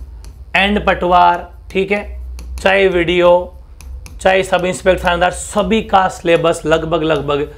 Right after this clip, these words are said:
अस्सी से पचासी परसेंट सेम है,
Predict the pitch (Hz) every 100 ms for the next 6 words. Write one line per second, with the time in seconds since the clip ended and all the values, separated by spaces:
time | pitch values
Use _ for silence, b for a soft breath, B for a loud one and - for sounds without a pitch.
0 | B B B - 170 - 190 - 175 165
1 | 160 156 156 160 160 139 156 151 - 147
2 | 143 143 139 135